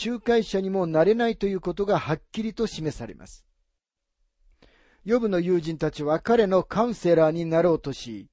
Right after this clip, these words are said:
また神様の代わりになろうとしていたのです。彼らの問題は、彼ら自身の知識が十分ではなかったということなのです。カウンセリングは人間の経験と知恵から出てきます。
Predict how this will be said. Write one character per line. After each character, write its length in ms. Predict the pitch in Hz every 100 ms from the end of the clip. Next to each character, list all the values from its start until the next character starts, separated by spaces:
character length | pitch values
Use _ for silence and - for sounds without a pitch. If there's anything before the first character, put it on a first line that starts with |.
| -
ま 140 | 170
た 160 | 180 185
神 240 | 233 254
様 240 | - 180 190
の 140 | 190
代 260 | - 156 190
わ 80 | 226
り 120 | 226
に 140 | 226
な 160 | 180 185
ろ 140 | 190
う 80 | 175
と 120 | 202
し 120 | -
て 100 | 170
い 80 | 151
た 140 | 127 98
の 80 |
で 100 | -
す。 220 | - - _ _ _ _ _ _ _ _ _ _ - - _ -
彼 180 | 214
ら 140 | 175 160
の 80 | 156
問 200 | 156 156
題 180 | 151
は、 280 | 147 190 220 _ _ -
彼 240 | 240 240
ら 120 | 185 160
自 140 | 202
身 280 | 202 240 170
の 120 | 160
知 220 | - 220
識 260 | - - 160
が 180 | 160 143
十 320 | 127 214 233
分 220 | 226 220
で 120 | 196
は 160 | 180 165
な 200 | 175 220
か 160 | 226
っ 80 | 190
た 160 | - 180
と 100 | 175
い 120 | 175
う 80 | 175
こ 160 | 156
と 120 | 185 170
な 140 | 123
の 80 | -
で 80 | -
す。 220 | - _ _ _ _ _ _ _ _ _ _ _ - _ _ _
カ 100 | 190
ウ 60 | 190
ン 20 |
セ 140 | 185
リ 80 | 175
ン 60 | 160
グ 80 | 160
は 140 | 196
人 240 | 190 220
間 160 | 220 226
の 120 | 208
経 240 | - 214 214
験 220 | 202 190
と 180 | 180 170
知 260 | - 208
恵 80 | 226
か 160 | - 185
ら 100 | 165
出 140 | 165
て 100 | 147
き 120 | -
ま 100 | 98
す。 220 | - -